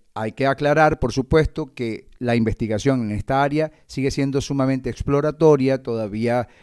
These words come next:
no hay nada concluyente, ni lo habrá por muchos años,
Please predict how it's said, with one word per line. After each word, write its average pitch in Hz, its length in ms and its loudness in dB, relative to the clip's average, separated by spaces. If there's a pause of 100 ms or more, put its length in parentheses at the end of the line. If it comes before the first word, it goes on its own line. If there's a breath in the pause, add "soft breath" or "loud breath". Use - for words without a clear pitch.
(120 soft breath)
no 123 120 2
hay 127 100 2
nada 127 280 0
concluyente, 147 760 2
ni 127 120 -4
lo 113 120 -4
habrá 113 240 -4
por 123 180 0
muchos 160 640 2
años, 156 380 -2